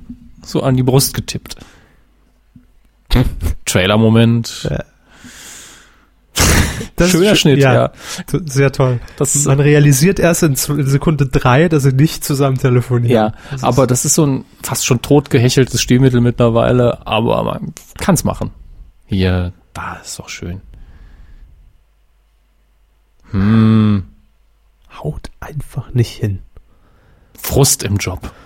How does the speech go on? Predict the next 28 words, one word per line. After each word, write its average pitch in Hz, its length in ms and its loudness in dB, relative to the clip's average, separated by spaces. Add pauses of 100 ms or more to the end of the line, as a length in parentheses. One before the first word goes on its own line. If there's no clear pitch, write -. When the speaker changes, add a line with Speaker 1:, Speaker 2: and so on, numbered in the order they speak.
(100)
Speaker 1:
Was - 160 -8
ist 104 140 -6
das 127 200 0
da 104 100 2
hinten? 101 240 2
<laughs> - 20 2
Schon - 200 2
wieder 117 100 4
ein 110 40 0
Buchstabe. 131 420 2
Speaker 2:
Das - 160 2
große 151 440 2
A 139 280 4
war 120 100 0
das 117 160 0
von 120 140 0
Speaker 1:
Das 113 100 -2
war 117 100 4
Speaker 2:
Bimmel 123 140 4
Speaker 1:
ein, 120 80 2
Speaker 2:
und 113 60 -2
Bommel, 120 360 4
Speaker 1:
das 123 140 -2
war 104 60 2
Speaker 2:
glaub 104 120 2
Speaker 1:
doch 95 60 0
Speaker 2:
ich. 95 80 -4
Speaker 1:
ein 107 60 -2